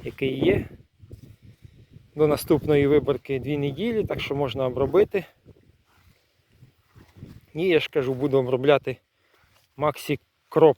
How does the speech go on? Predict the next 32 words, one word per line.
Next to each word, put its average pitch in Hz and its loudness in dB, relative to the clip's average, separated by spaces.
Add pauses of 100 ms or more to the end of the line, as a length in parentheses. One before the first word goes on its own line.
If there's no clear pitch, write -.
(140)
крем 208 0 (1300)
по 180 6
листу. 185 2
Він 156 -2
йде 147 2
двадцять 151 0
п'ять 160 0
мілілітрів 147 -2
на 139 0
десять 131 0
літрів. 196 -2 (1160)
І 214 -2
тут 160 -12
на 151 -2
перець, 156 0
я - -4
ж - -2
кажу, 139 -4
у - -6
мене 143 -4
йде 135 -2
десь 135 -8
сто 262 4
вісімдесят, 196 -6
двісті 165 -8
літрів 156 -4 (560)
йде 147 2
оп-, 135 -4
на 143 -2
оприскування 185 -2 (1000)
на 151 0
тридцять - -4